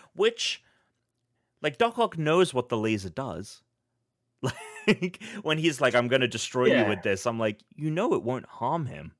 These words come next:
Speaker 2: Yeah.
Speaker 1: <laughs>
Speaker 2: I, I don't know what he was, uh, thinking.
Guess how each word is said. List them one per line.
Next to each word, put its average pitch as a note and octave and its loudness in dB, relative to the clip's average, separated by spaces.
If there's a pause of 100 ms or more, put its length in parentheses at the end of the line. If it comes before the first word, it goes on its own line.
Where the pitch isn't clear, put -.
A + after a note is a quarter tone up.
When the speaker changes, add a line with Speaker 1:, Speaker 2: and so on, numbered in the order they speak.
(380)
Speaker 2:
Yeah. G2 -4 (340)
Speaker 1:
<laughs> - -16
Speaker 2:
I, - -2
I A2+ 2
don't A#2 2
know G#2 2
what G2+ 2
he G2 0
was, G2 -6
uh, F2+ -2 (760)
thinking. A2+ -2